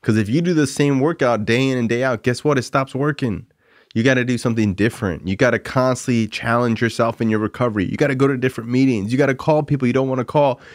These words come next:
You gotta get different service commitments. You gotta work your steps harder. You gotta, you know, read the book more often. You gotta listen to speaker tapes. You know, like, all these different things all add up over time. And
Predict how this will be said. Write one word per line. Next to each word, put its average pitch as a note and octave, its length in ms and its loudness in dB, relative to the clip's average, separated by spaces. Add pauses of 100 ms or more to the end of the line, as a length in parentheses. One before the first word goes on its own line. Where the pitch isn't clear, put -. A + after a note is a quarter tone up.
(120)
You D#3 100 4
gotta D#3+ 160 4
get D3+ 180 0
different D3 280 -4
service D3 360 -2
commitments. A2+ 560 -2 (220)
You C3 120 0
gotta D#3+ 180 2
work D#3 340 0 (220)
your C#3 140 2
steps D3+ 340 -4
harder. C#3+ 400 2
You A#2+ 120 0
gotta, C#3 280 0 (320)
you E3 80 2
know, B2+ 200 2 (240)
read C#3 380 0
the D3 80 4
book D3 320 0
more B2 180 2
often. G#2+ 460 0
You B2+ 80 2
gotta C#3+ 140 0
listen D3+ 220 -2
to C#3 60 2
speaker D3+ 380 0
tapes. G#2 560 -2
You B2 80 0
know, A2 160 0
like, A2 240 0
all D#3+ 220 2
these F3 180 2
different D#3+ 340 -2
things F3 280 0
all D3+ 260 0
add D3+ 200 0
up D#3 180 0
over C#3+ 200 0
time. D#3 460 0
And A2+ 180 -2